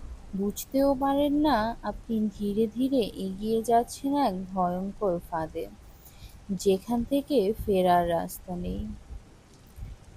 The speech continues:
আসসালামু আলাইকুম everyone, স্বাগতম আপনাদেরকে আমাদের চ্যানেল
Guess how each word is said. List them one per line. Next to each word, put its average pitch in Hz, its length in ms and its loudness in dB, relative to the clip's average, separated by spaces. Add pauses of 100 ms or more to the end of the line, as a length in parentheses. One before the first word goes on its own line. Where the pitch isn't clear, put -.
(280)
আসসালামু 220 540 2
আলাইকুম 190 480 0
everyone, 175 640 -2 (720)
স্বাগতম 233 600 2
আপনাদেরকে 302 840 2
আমাদের 208 560 0
চ্যানেল 254 560 2